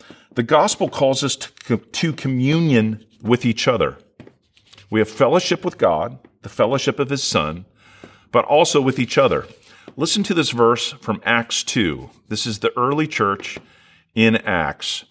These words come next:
"And they devoted themselves to the apostles' teaching and the fellowship, to the breaking of bread and prayers.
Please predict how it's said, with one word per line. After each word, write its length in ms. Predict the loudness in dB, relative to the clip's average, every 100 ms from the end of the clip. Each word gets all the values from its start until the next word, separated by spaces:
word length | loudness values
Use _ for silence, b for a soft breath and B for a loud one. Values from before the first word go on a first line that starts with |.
| _ _ _ _ b b b b b _ _ _ -20 _ _ _
"And 200 | -2 2
they 520 | 4 6 6 2 -2 -4
devoted 500 | -2 2 2 2 -2
themselves 580 | -2 0 2 2 0 -4
to 120 | -4
the 140 | -2
apostles' 520 | -2 -2 -4 -4 -8 -4
teaching 540 | -2 -2 -2 -6 -8 -16 _ 0
and 400 | 0 0 -6 -16 _ _ -8
the 80 |
fellowship, 680 | -6 -2 0 0 -2 -6 -10 -20 _ _ _ _ _ _
to 100 | -6
the 60 | -4
breaking 400 | 0 0 2 -2
of 100 | 0
bread 340 | 4 4 2 -2
and 160 | -8
prayers. 600 | -4 0 0 -2 -6 -16